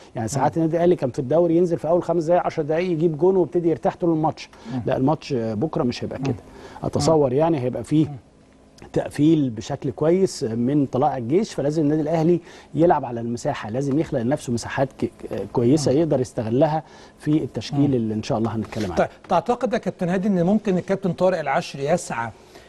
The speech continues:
Speaker 2: الى السيناريو اللي ممكن يكون هو حاطه في دماغه، انه هيلعب على وقت اضافي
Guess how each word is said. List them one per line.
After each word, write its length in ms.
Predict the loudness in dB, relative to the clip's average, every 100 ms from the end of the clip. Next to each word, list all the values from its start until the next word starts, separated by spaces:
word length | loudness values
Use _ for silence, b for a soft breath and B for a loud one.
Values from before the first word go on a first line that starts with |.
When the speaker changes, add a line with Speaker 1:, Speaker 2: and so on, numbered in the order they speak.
| B -2
Speaker 2:
الى 100 | -2
السيناريو 560 | -2 0 2 2 -2 -8 -16 -10
اللي 180 | -6 -2
ممكن 420 | 2 2 0 -4
يكون 260 | -2 0 2
هو 280 | 2 2 0
حاطه 320 | -4 -4 -2 -6
في 120 | -8
دماغه، 380 | 0 0 0 -6 b b b b b -4
انه 100 | 2
هيلعب 380 | 4 4 2 2
على 340 | 2 2 0 -8 _ _ -2
وقت 280 | -2 0
اضافي 480 | -4 0 0 -2 -12